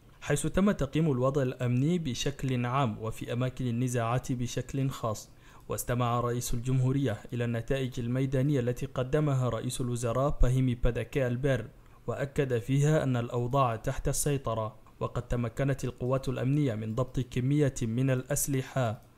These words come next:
واعتقال عدد ممن كانوا سببا في إشعال نار الفتنة. رئيس المجلس العسكري الانتقالي رئيس الجمهورية الفريق محمد إدريس ديبي إتنو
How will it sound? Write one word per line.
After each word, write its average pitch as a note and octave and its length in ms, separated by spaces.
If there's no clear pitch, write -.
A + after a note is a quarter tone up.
واعتقال B2+ 680
عدد C3 360
ممن B2 420
كانوا C3+ 340
سببا C3 580
في C3 220
إشعال B2+ 460
نار C3 160
الفتنة. A#2+ 480
رئيس F#3+ 260
المجلس F#3 420
العسكري C#3+ 420
الانتقالي C3+ 600
رئيس C3+ 320
الجمهورية C3+ 680
الفريق A#2+ 480
محمد B2 480
إدريس B2 240
ديبي C3 300
إتنو A#2+ 400